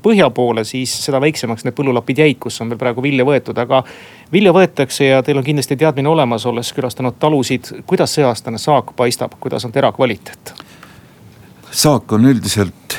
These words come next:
Speaker 2: hea ja pigem väga hea. Nüüd kõik sõltub sellest, kuidas taevataat seda ilma annab. Kui põllumees jõuab kõik ära koristada ja vihmad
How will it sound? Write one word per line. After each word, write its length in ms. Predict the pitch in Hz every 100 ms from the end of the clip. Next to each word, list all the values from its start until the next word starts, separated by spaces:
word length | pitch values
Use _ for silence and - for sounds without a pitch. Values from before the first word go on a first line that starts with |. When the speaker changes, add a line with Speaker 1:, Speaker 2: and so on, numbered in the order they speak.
| -
Speaker 2:
hea 400 | 131 120 95 87 - -
ja 120 | 98 95
pigem 460 | 113 104 92 87 85
väga 240 | 82 90 85
hea. 220 | 90 82 80 - -
Nüüd 420 | 98 87 82 - -
kõik 240 | - 104 -
sõltub 400 | 104 87 80 -
sellest, 540 | 113 101 85 - -
kuidas 460 | - 87 90 - - - - - - - - _
taevataat 560 | 107 95 87 95 87 -
seda 220 | 92 104
ilma 300 | 117 90 92
annab. 280 | 123 87 82 - - - - - -
Kui 140 | 90
põllumees 540 | 85 113 92 87 87
jõuab 340 | 95 92 90 - - - - - - _ -
kõik 280 | 110 107 -
ära 140 | 117 90
koristada 720 | 98 98 85 - 80 87 85
ja 140 | 87 85
vihmad 640 | 113 113 87 85 -